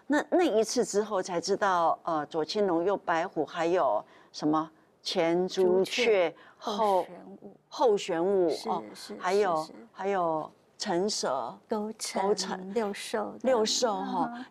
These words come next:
Speaker 2: 刚开始，然后看到很可爱的那个 Q 版的那个图哈、哦，原来是这样子就可以记起来，就可以记起来。至于应用，我想这个是活用在生活里面，也是很重要的一部分哦。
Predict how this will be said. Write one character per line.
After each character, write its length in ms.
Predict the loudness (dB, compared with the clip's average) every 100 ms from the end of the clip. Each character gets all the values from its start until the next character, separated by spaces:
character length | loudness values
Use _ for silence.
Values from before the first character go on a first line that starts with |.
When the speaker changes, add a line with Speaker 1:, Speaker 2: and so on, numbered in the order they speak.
| 2
Speaker 2:
刚 180 | 4
开 160 | 6 4
始， 140 | 2
然 100 | 2
后 100 | 2
看 160 | 0 2
到 80 | 2
很 200 | 4 2
可 240 | 0 -4
爱 240 | -2 -2 0
的 120 | 2
那 140 | 4
个 160 | 2 0 -2 -16 -6
Q 280 | 2 4 4
版 280 | 2 -2 0
的 160 | 0
那 100 | 2
个 140 | 2 0
图 380 | 0 0 0
哈、 220 | 2 0 -2 -14 -18 -16 -6
哦， 180 | -2
原 180 | 0 2
来 180 | 2 0
是 160 | 0 0
这 120 | 0
样 100 | -2
子 60 |
就 120 | -2 -2
可 140 | 0
以 80 | -2
记 240 | 2 0
起 220 | 2 -2
来， 420 | -2 -2 -6 -10 -14 _ -20 -20 -18
就 100 | -6
可 120 | -2 -2
以 60 |
记 180 | 0 0
起 160 | -2 -4
来。 180 | -6 -8 -20 -18 -2
至 300 | 2 4 4
于 260 | 2 0 -2
应 260 | 0 2 2
用， 280 | 2 0 -6 _ _ _
我 100 | -8
想 280 | -2 -2 -2 -10
这 100 | -6
个 100 | -4
是 120 | -2 -2
活 260 | 0 0
用 160 | 2 0
在 120 | -2
生 260 | -4 -2 -4
活 180 | -4 -4
里 80 | -4
面， 360 | -2 -2 -2 -4 -20 -2
也 160 | 0 0
是 160 | 0
很 220 | 0 0 0
重 240 | 2 2
要 180 | 2 2
的 100 | 2
一 120 | 0
部 240 | 2 2
分 260 | 2 -2 -2
哦。 160 | -2